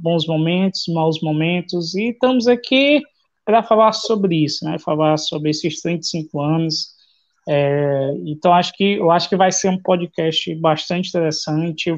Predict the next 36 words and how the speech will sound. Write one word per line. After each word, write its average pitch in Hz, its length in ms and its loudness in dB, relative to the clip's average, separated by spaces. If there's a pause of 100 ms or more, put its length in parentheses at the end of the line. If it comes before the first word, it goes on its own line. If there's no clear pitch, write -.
(140)
pra, 214 420 4
pra 185 200 -2
galera 180 320 4
de, 214 240 -2 (240)
principalmente 202 400 -2
pra 208 140 0
galera 185 440 6
que 165 640 0
acompanha 165 560 -2
só 151 260 2
o 180 60 0
Super, 160 640 -6
o 135 80 -4
mangá 143 480 0 (340)
sobre 160 300 0
a 156 60 4
história 156 260 -2
do 151 80 -6
Super, 170 380 0
não 165 160 4
conhece, 165 600 -2
é, 165 120 0
outras 156 400 2
obras 151 240 0
em 156 100 0
si. 190 480 -4 (460)
E 269 80 0
estamos 254 340 0
aqui 226 240 0
pra 220 220 -2
falar 190 240 2
um 190 100 -2
pouco 190 300 0
mais 180 320 0
sobre 170 320 -4
isso. - 400 -4